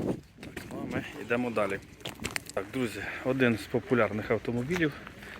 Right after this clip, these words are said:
на Луцькому авторинку. Renault Grand Scenic. Дев'ятий рік. Доволі свіжий. Це останній рік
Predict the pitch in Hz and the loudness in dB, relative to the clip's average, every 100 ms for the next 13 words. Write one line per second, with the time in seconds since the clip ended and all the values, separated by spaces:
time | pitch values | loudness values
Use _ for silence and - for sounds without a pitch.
0 | - - 113 143 - 117 - - 113 - | -14 -6 -4 -4 -4 -8 -6 -6 -4 -4
1 | 110 - 101 98 - 104 107 156 180 - | -4 -6 -6 -6 -6 -4 0 -2 -2 -2
2 | 110 127 127 - - - - 117 107 98 | 0 2 0 -8 -16 -10 0 2 0 -4
3 | - - - - - - - - - - | -10 -10 -12 -10 -10 -10 -12 -14 -14 -12
4 | - - - - - - - 127 110 95 | -12 -12 -14 -14 -14 -2 4 6 4 2
5 | 110 160 202 - - - - - - - | 0 0 -2 -6 -6 -10 -10 -12 -12 -12
6 | - - - - - 113 131 127 110 107 | -10 -10 -8 -8 -4 2 2 4 2 0
7 | - - - 147 170 151 143 - 117 113 | -2 -6 -2 0 2 0 -2 -2 -2 -2
8 | - 123 120 123 175 | 0 0 2 0 0